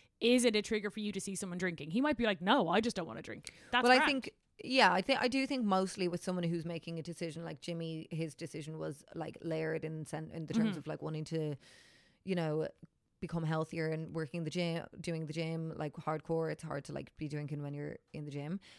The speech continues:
Speaker 2: And also, like, he had a history of,
Speaker 1: Yeah.
Speaker 2: you know, abuse. So it was, like, a layered thing, um, which is a difficult thing to maneuver because you wanna support someone, but also,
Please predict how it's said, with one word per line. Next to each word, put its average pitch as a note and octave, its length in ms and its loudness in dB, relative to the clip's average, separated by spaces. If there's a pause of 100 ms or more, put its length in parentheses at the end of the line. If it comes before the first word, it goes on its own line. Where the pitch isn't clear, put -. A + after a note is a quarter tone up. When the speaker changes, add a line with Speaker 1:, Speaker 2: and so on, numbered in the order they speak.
(200)
Speaker 2:
And D#3 160 -4
also, D3 260 -4
like, D3+ 200 -4
he D#3+ 100 -6
had C#3+ 240 -2
a C#3+ 240 -6 (200)
history D3 420 -6
of, - 180 -8 (160)
Speaker 1:
Yeah. A#3+ 180 -4 (160)
Speaker 2:
you D#3+ 140 -6
know, D#3 100 -6
abuse. D#3+ 360 -4
So D#3 160 -4
it D3+ 120 -4
was, E3 220 -2
like, D#3 160 -4
a D3+ 40 -2
layered D#3 360 -2
thing, F3 440 -2 (460)
um, D#3 680 -2 (420)
which F3+ 200 0
is F3 120 -4
a F3+ 80 0
difficult F#3+ 380 -2
thing E3+ 160 -2
to - 120 -8
maneuver E3+ 460 0
because E3 260 -8
you E3+ 80 -2
wanna F3+ 140 -2
support B3 500 0
someone, D#3+ 380 -4
but D#3+ 140 -2
also, D#3+ 540 -2